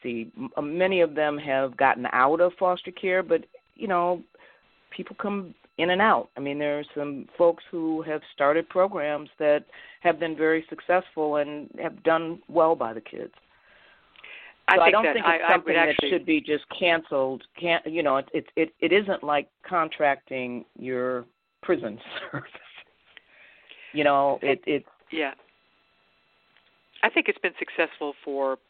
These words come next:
Speaker 2: uh, many counties. We often, uh, well, we've done surveys of our audience and our online communities, and, and not always, but very often we hear,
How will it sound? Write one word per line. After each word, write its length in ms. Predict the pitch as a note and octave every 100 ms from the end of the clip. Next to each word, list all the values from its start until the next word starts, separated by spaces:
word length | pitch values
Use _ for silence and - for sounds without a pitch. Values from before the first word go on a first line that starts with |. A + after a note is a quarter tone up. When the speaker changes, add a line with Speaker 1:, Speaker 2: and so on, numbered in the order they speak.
| -
Speaker 2:
uh, 220 | D3 B2+ B2 _ _
many 360 | D3 D#3 D#3 C#3+
counties. 340 | - C3+ C3 B2+ C#3
We 140 | F3+
often, 580 | - C#3+ D3 - B2+ B2+ -
uh, 220 | C3+ B2+
well, 100 | C#3+ C#3
we've 160 | F3+
done 200 | - C#3+ C3
surveys 400 | D#3 C#3+ D3 D3+ D3
of 100 | B2
our 200 | B2+ D3
audience 400 | D3+ D3+ D#3+ - - - - - - - -
and 100 | D3+
our 240 | C#3+ D3
online 320 | D#3 D3 D3 C#3+
communities, 480 | D3+ D3+ D3+ D#3 - - - - - -
and, 300 | E3 D#3+ E3 -
and 140 | E3+ E3 -
not 300 | F3 A3 B3+
always, 380 | E3 C#3+ C3+ C3+ -
but 100 | D#3+ _ -
very 340 | F3+ F#3 D3 C#3
often 500 | C3+ C3 - B2+ C3
we 120 | C#3
hear, 360 | - C3+ B2+